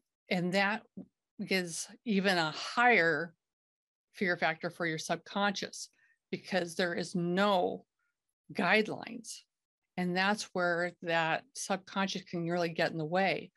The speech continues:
of us doing something we really want to do, because it wants to keep us where we're at because it's known, it's understood,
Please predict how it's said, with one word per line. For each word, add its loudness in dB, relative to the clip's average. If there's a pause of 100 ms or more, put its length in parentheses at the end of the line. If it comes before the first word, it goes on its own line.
(240)
of -2
us -4
doing 2
something -4
we -2
really -4
want -4
to -4
do, 0 (360)
because -2 (240)
it -2
wants -4
to -6
keep -2 (280)
us 0
where 2
we're 2
at 0
because -6
it's -6
known, 0 (180)
it's -6
understood, 2